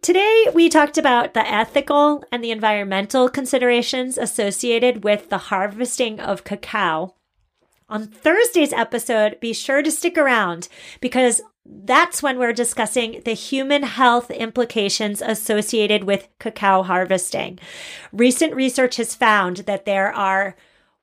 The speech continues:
gigantic amounts of lead and cadmium, two heavy metals, in the chocolate supply.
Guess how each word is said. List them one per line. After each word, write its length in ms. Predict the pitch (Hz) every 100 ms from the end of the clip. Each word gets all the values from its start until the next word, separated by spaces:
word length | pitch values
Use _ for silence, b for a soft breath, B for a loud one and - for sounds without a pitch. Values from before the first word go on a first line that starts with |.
| _ _ _ _ _ _ -
gigantic 1080 | 233 233 185 247 285 359 339 233 196 - -
amounts 580 | 220 226 214 196 190 - -
of 180 | 214 190
lead 640 | 214 220 233 269 339 - _ -
and 160 | 226 214
cadmium, 760 | - 254 247 226 185 147 139
two 260 | - 262 269
heavy 400 | 208 247 247 285
metals, 480 | 240 214 202 208 - -
in 260 | 240 262
the 100 | 294 302
chocolate 520 | - 226 - 254 -
supply. 800 | - 220 - 214 180 160 165